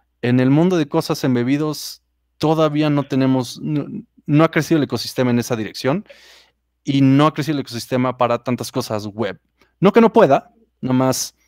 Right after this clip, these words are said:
no se ha dado hasta ahorita. El enfoque en su mayoría ha sido hacia análisis de datos, cómputo científico y, digamos, este, mm, investigación y cosas muy interesantes. Pero para todas las personas que quieren correr un backend de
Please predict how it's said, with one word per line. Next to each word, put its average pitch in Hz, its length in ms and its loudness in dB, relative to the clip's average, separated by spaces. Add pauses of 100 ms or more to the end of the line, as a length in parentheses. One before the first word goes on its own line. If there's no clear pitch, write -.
(280)
no 131 360 2
se 143 100 0
ha 131 40 4
dado 127 120 2
hasta 120 160 -4
ahorita. 147 340 0
El 123 100 -2
enfoque 120 580 -4 (160)
en 123 160 -4
su 120 100 -4
mayoría 110 360 0
ha - 20 0
sido 117 260 -4
hacia 117 320 -2 (380)
análisis 120 400 -2
de 127 60 2
datos, 139 280 0
cómputo 113 300 -6
científico 139 600 -4 (320)
y, 120 580 2 (760)
digamos, 117 540 -4
este, 107 340 -6
mm, 107 240 -8 (120)
investigación 120 760 0
y 120 40 -2
cosas 117 240 -2
muy 120 120 2
interesantes. 113 560 -4 (400)
Pero 123 500 4 (300)
para 131 200 0
todas 180 140 0
las 160 100 -2
personas 156 300 -4
que 127 100 -6
quieren 139 200 -4
correr 123 220 -4
un 123 120 -2
backend 123 380 0
de 107 320 -8